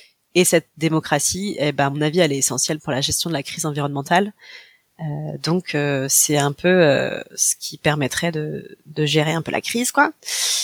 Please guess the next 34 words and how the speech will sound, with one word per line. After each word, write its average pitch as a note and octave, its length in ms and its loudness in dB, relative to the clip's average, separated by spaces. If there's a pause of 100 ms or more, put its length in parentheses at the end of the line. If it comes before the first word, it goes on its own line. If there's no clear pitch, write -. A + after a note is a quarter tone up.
(140)
Mais F3 160 4
bon, E3+ 120 0
c'est F#3 200 0
comme F#3 160 2
dans F3 100 2
tous - 140 -6
les D#3+ 40 -2
domaines, F3 300 2
hein, F3+ 220 0
euh, D3+ 580 -6
il D3+ 80 -12
faut - 160 -8
vraiment D#3 380 2
aller D3+ 220 2
vers D3+ 120 0
de C3+ 60 -4
la D3 80 -2
sobriété, D3 500 0
sinon, D#3 240 -2
bah, D#3+ 140 -4
on C#3+ 40 -4
va C#3 80 -8
pas C#3+ 80 -6
s'en D3 120 0
sortir, - 440 -2
quoi. D3+ 140 2
Donc, - 280 -6
euh, C3+ 80 0
il C#3+ 60 -2
y C#3 60 0
a C3+ 40 2
un C3+ 40 2
moment D3+ 300 0
où C3+ 180 -8